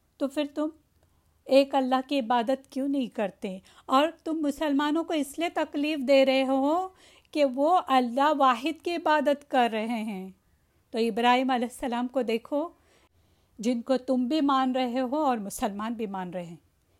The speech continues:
لیکن سن کون رہا ہے، فالو کون کر رہا ہے؟ پھر رکو نمبر ٹو ہے اور یہ اس سورت کا لاسٹ رکو آتا ہے،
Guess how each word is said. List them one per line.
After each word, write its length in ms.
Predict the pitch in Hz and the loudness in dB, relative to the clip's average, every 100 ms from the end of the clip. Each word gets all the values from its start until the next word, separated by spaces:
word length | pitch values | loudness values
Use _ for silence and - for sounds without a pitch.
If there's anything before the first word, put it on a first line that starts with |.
| _ | _
لیکن 300 | 220 220 233 | -4 -4 -6
سن 300 | 208 277 269 | -4 -2 -2
کون 260 | 269 247 196 | -2 -4 -4
رہا 260 | 190 180 | -6 -6
ہے، 100 | 175 175 _ _ | -10 -14 _ _
فالو 340 | - 247 240 285 | 2 4 4 0
کون 260 | 302 285 | 0 -2
کر 200 | 269 220 | -2 -4
رہا 400 | 190 190 196 180 | -2 -4 -4 -8
ہے؟ 140 | 175 180 _ _ _ _ _ _ _ _ _ | -10 -16 _ _ _ _ _ _ _ _ _
پھر 160 | 254 240 226 | 0 0 0
رکو 240 | 214 240 | -6 -6
نمبر 380 | 226 214 208 214 | -6 -6 -6 -6
ٹو 360 | 214 - 262 262 254 | -6 -6 -6 -6 -4
ہے 260 | 269 285 311 | -4 -4 -4
اور 340 | 220 208 208 196 | -2 -2 -2 -6
یہ 280 | 208 208 226 - _ _ _ _ _ _ _ - | -6 -6 -8 -14 _ _ _ _ _ _ _ -4
اس 260 | 262 262 | -4 -2
سورت 360 | 285 247 240 - | -4 -4 -6 -6
کا 120 | 226 | -4
لاسٹ 440 | 214 196 196 - | -2 -4 -6 -8
رکو 380 | 233 190 - 214 | -10 -10 -12 -6
آتا 340 | 190 185 - 208 | -6 -6 -10 -8
ہے، 140 | 247 | -6